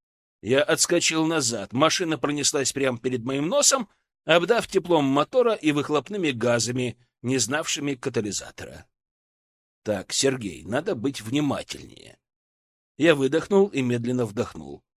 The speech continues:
как на упражнениях по йоге. Это знак свыше.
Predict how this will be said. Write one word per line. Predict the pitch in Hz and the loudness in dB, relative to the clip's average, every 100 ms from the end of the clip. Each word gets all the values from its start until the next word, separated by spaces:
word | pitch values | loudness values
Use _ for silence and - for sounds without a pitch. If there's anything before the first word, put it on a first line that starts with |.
| _ _ _ | _ _ _
как | 120 - | -6 0
на | 127 | 0
упражнениях | 120 131 123 127 123 117 | 2 0 0 -2 -2 -2
по | - | -2
йоге. | 131 80 67 64 60 _ _ _ _ | -2 -2 -12 -18 -18 _ _ _ _
Это | 135 170 - 220 226 - | 6 6 4 0 -2 -4
знак | 110 123 139 - | -2 0 0 0
свыше. | - 98 82 - 85 82 | -2 -2 -6 -6 -8 -16